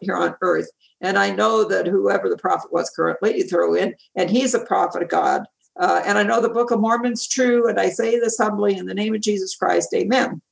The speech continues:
And good testimonies always end, always ended with this little kind of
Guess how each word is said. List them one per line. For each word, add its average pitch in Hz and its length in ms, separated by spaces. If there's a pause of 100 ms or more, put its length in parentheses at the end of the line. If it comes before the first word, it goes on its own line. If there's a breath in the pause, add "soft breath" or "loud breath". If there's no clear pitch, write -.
(200)
And 180 440
good 233 160 (260)
testimonies 214 500
always 254 280
end, 226 320
always 262 280
ended 233 280
with 185 160
this 202 200
little 196 280
kind 196 280
of 170 200